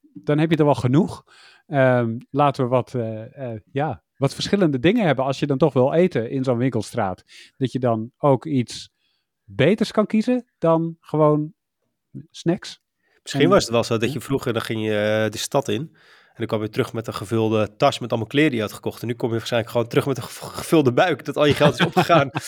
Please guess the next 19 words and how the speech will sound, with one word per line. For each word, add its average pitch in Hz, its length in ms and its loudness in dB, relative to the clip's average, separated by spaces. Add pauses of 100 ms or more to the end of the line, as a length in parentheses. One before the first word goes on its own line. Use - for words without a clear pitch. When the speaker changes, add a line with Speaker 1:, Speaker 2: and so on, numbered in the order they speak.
(100)
Speaker 1:
<laughs> - 220 -12
Speaker 2:
in 156 140 0
al 147 120 4
die, 139 240 4
eh, 131 40 4
tentjes, 165 440 2
koffietje 131 400 2
hier, 175 400 6
even 131 160 0
een 117 60 -4
gebakje 131 360 -2
daar, 170 360 4
ijsje 156 340 -2
daar, 151 200 4
Speaker 1:
Ja. 151 60 4
Speaker 2:
nog 131 100 0
even 127 120 -8
een 123 60 -8
pizzatje. 170 680 -2